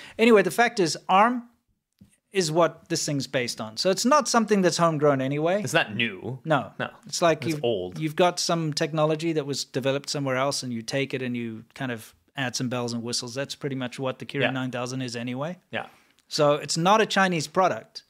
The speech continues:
Speaker 2: And again, it's not
Speaker 1: Yeah.
Speaker 2: made by China anyway. It's made in Taiwan.
Speaker 1: Yeah. This, this new
Speaker 2: This new one is tech. So I wanna do the T L D R.
Speaker 1: Yeah. Yeah.
Speaker 2: China,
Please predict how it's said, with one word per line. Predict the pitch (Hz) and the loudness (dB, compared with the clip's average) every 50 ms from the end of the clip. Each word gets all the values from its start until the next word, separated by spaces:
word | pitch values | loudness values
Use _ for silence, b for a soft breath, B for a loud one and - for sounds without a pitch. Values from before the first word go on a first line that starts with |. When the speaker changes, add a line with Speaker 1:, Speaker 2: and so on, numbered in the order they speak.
| _ _ _ _ | _ _ _ _
Speaker 2:
And | 151 151 156 151 143 120 - | 0 2 2 2 0 0 -2
again, | 135 123 151 147 127 110 101 104 - | 0 4 4 4 4 2 0 -4 -6
it's | - 113 - - | -6 -8 -2 0
not | 139 135 | 0 0
Speaker 1:
Yeah. | 131 | 2
Speaker 2:
made | 123 127 131 117 | 0 0 0 2
by | 107 101 95 | 0 0 0
China | - - 113 107 104 | 0 -2 -2 -2 -2
anyway. | - 110 113 104 92 90 90 90 | -4 -4 -4 -4 -4 -4 -4 -6
It's | 95 - - | -6 -4 -2
made | 110 110 107 | -2 0 0
in | 104 98 | -2 -2
Taiwan. | - 104 101 95 98 104 101 - - - - _ | -2 -2 0 0 0 -2 -2 -4 -6 -12 -10 _
Speaker 1:
Yeah. | 160 165 147 - - - _ _ - | 2 2 2 2 -2 -10 _ _ 2
This, | 160 220 214 - 180 160 - | 2 4 4 2 -4 -10 -6
this | - 185 170 - - 175 | -4 -4 -2 -2 0 2
new | 180 185 196 202 196 196 | 4 6 6 6 6 6
Speaker 2:
This | 196 185 165 143 | 4 4 2 0
new | 139 151 170 170 | 2 4 4 6
one | 170 160 | 4 4
is | 143 127 - | 2 0 -4
tech. | - - 170 147 - - 147 139 | -2 -2 -2 -2 -2 -4 -2 2
So | 196 202 185 | 4 4 6
I | 170 180 185 | 6 6 4
wanna | 196 202 190 | 4 4 4
do | 190 196 | 2 2
the | 180 180 | 2 2
T | - - 170 | 2 2 2
L | 151 143 - | 2 2 2
D | 131 127 | 2 2
R. | 120 110 95 87 101 - | 2 2 2 0 -4 -2
Speaker 1:
Yeah. | 139 139 123 | -2 -2 -2
Yeah. | 107 - _ _ _ _ | -2 -6 _ _ _ _
Speaker 2:
China, | - - 175 190 214 233 233 220 214 | -2 0 0 2 2 2 2 2 2